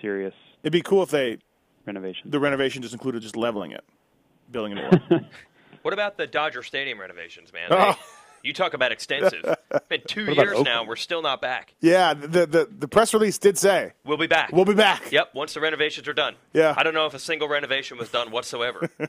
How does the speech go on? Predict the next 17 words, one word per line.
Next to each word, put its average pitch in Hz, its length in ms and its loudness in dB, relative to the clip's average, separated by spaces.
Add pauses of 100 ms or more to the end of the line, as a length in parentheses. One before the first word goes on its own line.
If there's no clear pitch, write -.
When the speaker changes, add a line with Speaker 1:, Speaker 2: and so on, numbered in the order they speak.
(140)
Speaker 3:
It - 120 -10
almost 208 320 -6
makes 208 200 -8
you 185 100 -14
think 185 240 -10
the 160 100 -8
attendance 185 480 -10
wasn't 135 240 -18
as 127 140 -18
good 131 140 -10
at 131 120 -8
Anaheim 135 420 -8
and 104 100 -12
they 104 80 -12
just 107 180 -18
lied. 110 400 -8 (120)
Speaker 2:
Mm-hmm. 147 1200 -6